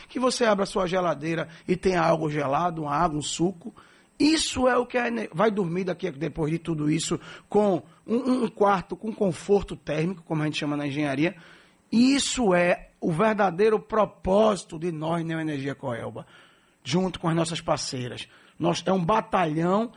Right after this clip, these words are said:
é um exército do bem, eu sempre digo que o bem tá na moda, é um exército do bem de seis mil próprios e onze mil parceiros, estamos falando aí de dezessete mil trabalhadoras e trabalhadores, e eu fico muito feliz em falar em trabalhadoras,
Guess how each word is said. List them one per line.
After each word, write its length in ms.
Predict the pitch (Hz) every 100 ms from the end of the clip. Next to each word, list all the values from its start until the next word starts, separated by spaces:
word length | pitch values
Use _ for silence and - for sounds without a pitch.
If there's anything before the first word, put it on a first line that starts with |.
| -
é 120 | 165
um 100 | 196
exército 500 | 190 143 208 220 202
do 200 | 175 254
bem, 320 | 151 170 185
eu 60 | 180
sempre 280 | - 196 165
digo 220 | 147 165
que 100 | -
o 40 |
bem 180 | 156 160
tá 100 | 160
na 160 | 147 123
moda, 380 | 127 147 185 - - -
é 100 | 196
um 80 | 208
exército 420 | 185 190 196 190
do 80 | 175
bem 360 | 143 156 151 - -
de 140 | -
seis 380 | 160 - 240 220
mil 160 | 220 196
próprios 580 | - 160 160 156 147 - -
e 160 | - 180 -
onze 360 | 226 254 214
mil 160 | 196 196
parceiros, 720 | 196 147 - 139 143 170 - -
estamos 360 | - - 185 180
falando 260 | - 170 165
aí 80 |
de 60 | 165
dezessete 680 | 220 208 185 - 240 - 202
mil 140 | 190
trabalhadoras 1080 | 190 170 156 165 147 135 190 233 240 - - - - -
e 160 | 233 247
trabalhadores, 920 | 220 180 180 165 135 151 160 202 - _ -
e 60 |
eu 80 | 165
fico 180 | - 165
muito 160 | 160
feliz 320 | - 151 147 143
em 60 |
falar 240 | - 143 143
em 40 |
trabalhadoras, 800 | 139 147 156 147 135 135 135 -